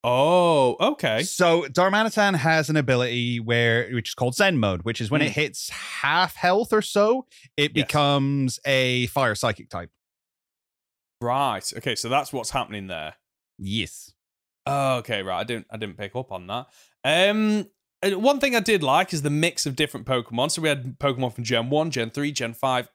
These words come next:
Speaker 1: and Gen eight. I really like, it's so good seeing all these different Pokemon from different generations and regions in one, in one episode. I love that. And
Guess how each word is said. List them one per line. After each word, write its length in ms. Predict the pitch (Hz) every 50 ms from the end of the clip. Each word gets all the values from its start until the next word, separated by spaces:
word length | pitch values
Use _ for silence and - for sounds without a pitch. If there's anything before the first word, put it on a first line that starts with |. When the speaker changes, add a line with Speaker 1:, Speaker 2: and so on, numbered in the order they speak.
| _ _
Speaker 1:
and 320 | 156 165 175 190 185 170 135
Gen 300 | - 160 160 170 170 160
eight. 440 | 156 170 185 156 - - - - - _ -
I 60 | 143
really 340 | 147 165 196 190 156 151 135
like, 260 | 139 147 160 160 143
it's 180 | 170 156 143 -
so 300 | - - 226 233 247 196
good 240 | 170 220 208 147
seeing 300 | - - 151 143 139 139
all 120 | 143 151 151
these 200 | 147 151 147 135
different 300 | 127 151 139 - 127 127
Pokemon 420 | 147 143 139 127 131 123 113 110 110
from 80 | 120
different 300 | 117 123 123 127 127 117
generations 800 | 120 127 123 120 120 117 117 117 113 - 120 117 117 113 110 - - _ _ _ _ _ _ _ _ 123
and 140 | 120 117 120
regions 560 | 127 123 120 117 110 101 95 92 90 - - _ _
in 260 | 120 117 110 110 110
one, 420 | 110 110 110 110 107 107 104 107 _ _ _ _ _ -
in 100 | 113 113
one 120 | 117 113
episode. 380 | 110 107 107 - - 113 110 101
I 40 | 117
love 220 | 135 160 165 - -
that. 240 | 85 92 117 - - _ _ _ _ _ _ _ _ _ _ _ _ _ _ _ _ _ _ _ _ _ _ _ _ _ _ _ -
And 500 | 143 147 143 147 147 151 147 135 -